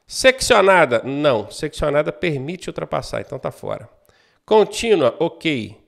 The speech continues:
Simples ou dupla? O que que é isso, simples ou dupla?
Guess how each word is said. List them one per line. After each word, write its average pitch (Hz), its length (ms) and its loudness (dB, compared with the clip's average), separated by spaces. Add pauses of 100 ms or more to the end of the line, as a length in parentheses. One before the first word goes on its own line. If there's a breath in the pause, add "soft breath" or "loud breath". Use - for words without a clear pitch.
(320)
Simples 285 960 -4
ou 240 200 6
dupla? 160 360 -4
O - 40 -6
que 294 120 -12
que 330 80 -6
é 262 40 -2
isso, 156 200 -6
simples 175 460 -10
ou 156 140 -4
dupla? 104 560 -10